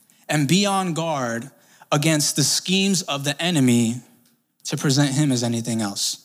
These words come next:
I'm gonna say that again. I want you to stand firm in who Jesus is and be on guard against the schemes of the enemy. And I think this text provides us with three ways to do that. One,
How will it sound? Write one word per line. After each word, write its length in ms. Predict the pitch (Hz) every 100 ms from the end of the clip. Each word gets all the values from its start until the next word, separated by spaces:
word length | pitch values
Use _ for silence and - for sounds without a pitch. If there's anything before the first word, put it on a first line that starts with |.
| _ _ _ _ _ _ _ _ _ _ _ _ _ _ _ _
I'm 140 | - 131
gonna 20 |
say 140 | 147
that 140 | 135 127
again. 240 | 135 117
I 80 | 123
want 200 | 139 -
you 40 |
to 40 | 135
stand 500 | - - 156 170 170
firm 280 | - 165 143
in 60 |
who 220 | 123 160
Jesus 440 | 170 151 160 151 139
is 340 | 151 160 165
and 180 | 156 123
be 140 | 123
on 180 | 135 131
guard 220 | 127 117 120
against 540 | 113 113 113 - - - - -
the 60 |
schemes 680 | 127 - 143 135 131 131 - -
of 80 | 117
the 140 | 123
enemy. 420 | 135 127 110 104 104 - _ _ _ - -
And 80 | 165
I 40 |
think 180 | 190 233
this 180 | 226 226
text 220 | 226 214
provides 400 | - 190 190 185
us 160 | 185 -
with 120 | 143
three 160 | 175
ways 260 | 185 175 156
to 100 | 160
do 160 | 156 156
that. 260 | 120 107
One, 340 | 139 214 139